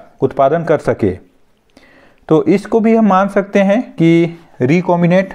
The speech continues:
अर्थात R ई coli, चाहे तो ये भी लिख सकते हैं आप। अब देखिए, इस ई coli का गुणन कराएंगे और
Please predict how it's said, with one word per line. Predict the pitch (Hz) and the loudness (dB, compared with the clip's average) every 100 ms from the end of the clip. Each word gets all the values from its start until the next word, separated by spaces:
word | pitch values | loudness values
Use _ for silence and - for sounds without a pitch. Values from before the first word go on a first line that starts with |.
| - | -4
अर्थात | 143 - 156 156 - - _ - - - _ _ _ _ _ _ - | -4 2 0 0 -10 -20 _ -20 -20 -20 _ _ _ _ _ _ -2
R | 139 156 160 - - _ _ _ _ - | 2 2 -2 -12 -20 _ _ _ _ -2
ई | 151 170 | 0 2
coli, | 170 165 185 208 - _ - _ _ - _ _ _ - | 2 2 0 -4 -10 _ -20 _ _ -20 _ _ _ -16
चाहे | - 131 143 | -2 -2 2
तो | 143 | 2
ये | 143 | 2
भी | 165 | 0
लिख | 160 | 0
सकते | 165 160 170 | -2 -2 0
हैं | 160 | 2
आप। | 156 175 - _ _ - - - - | 2 0 -10 _ _ -20 -20 -20 -6
अब | 208 208 | -4 -2
देखिए, | 233 233 | 0 2
इस | 208 220 - | 2 -2 0
ई | 202 | 0
coli | 208 202 196 | 2 2 2
का | 202 | 2
गुणन | 180 190 190 | 4 2 2
कराएंगे | 190 190 190 - - 151 | 0 2 2 0 -2 0
और | 156 160 165 | 2 2 -2